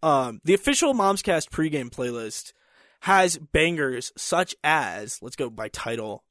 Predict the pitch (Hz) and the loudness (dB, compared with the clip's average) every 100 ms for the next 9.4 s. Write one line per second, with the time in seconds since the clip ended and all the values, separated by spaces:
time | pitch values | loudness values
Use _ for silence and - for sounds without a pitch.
0 | - 156 156 - 180 180 - _ _ _ | 0 2 2 4 6 4 0 _ _ _
1 | _ _ _ - 202 220 214 208 277 302 | _ _ _ -2 2 4 2 4 4 6
2 | 202 156 147 113 110 113 107 117 - _ | 4 4 0 0 -10 -12 -10 -10 -10 _
3 | _ _ _ _ - - 139 127 110 95 | _ _ _ _ -20 -6 -2 -2 -4 -12
4 | _ _ _ _ _ 170 185 202 196 190 | _ _ _ _ _ -2 2 4 4 2
5 | 190 196 190 208 - 226 226 - - - | 0 0 0 -2 0 0 0 -4 -12 2
6 | 202 196 147 156 - - _ - 190 196 | 2 2 -2 -6 -10 -14 _ -2 -2 2
7 | 202 202 196 190 185 180 185 180 180 _ | 2 2 0 0 2 2 4 2 0 _
8 | _ - 185 208 - 208 208 202 185 - | _ 2 2 4 4 4 4 0 -2 2
9 | 165 - 170 | 2 2 -2